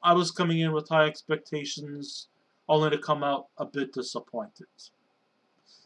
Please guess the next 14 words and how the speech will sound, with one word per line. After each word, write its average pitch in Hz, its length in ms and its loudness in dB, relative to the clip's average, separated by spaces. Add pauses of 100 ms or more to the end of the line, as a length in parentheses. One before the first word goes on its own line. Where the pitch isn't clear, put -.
So 233 220 10
I 214 60 10
guess 196 180 2
this 190 160 2
ends 180 160 4
my 165 140 6
writer 160 260 6
review. 165 260 2
Thank 160 240 -2
you 160 120 2
all 156 80 4
for 156 100 2
listening 151 380 -2
in. 160 240 -2